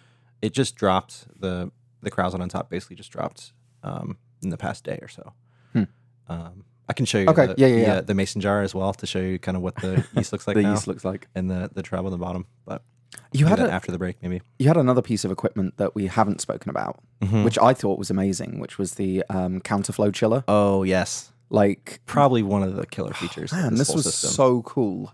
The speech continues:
Speaker 2: Um, so this was, like, uh, I have the, um, coiled wort chiller.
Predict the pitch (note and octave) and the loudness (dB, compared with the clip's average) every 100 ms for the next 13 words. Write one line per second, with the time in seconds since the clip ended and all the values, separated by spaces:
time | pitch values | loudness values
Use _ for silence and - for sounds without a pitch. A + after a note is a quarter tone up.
0 | - G#2+ G#2 G#2 B2+ A#2+ D3 D3+ B2+ A#2 | -4 -2 0 0 -2 0 -2 -2 4 2
1 | A2 - _ _ _ - A2 G#2+ B2 B2+ | 2 -10 _ _ _ 2 4 6 6 6
2 | A#2+ G2+ - - A2 G2+ G2+ G2+ - G2+ | 4 -2 -10 4 6 6 4 2 0 0
3 | G2 F#2+ F#2+ F#2+ - _ _ _ - - | 2 2 -2 -4 -8 _ _ _ -20 -20
4 | _ _ - A#2+ A2+ C3+ - - _ _ | _ _ 4 6 6 0 -6 -18 _ _
5 | _ _ - A#2 - - C3 | _ _ 4 4 6 4 2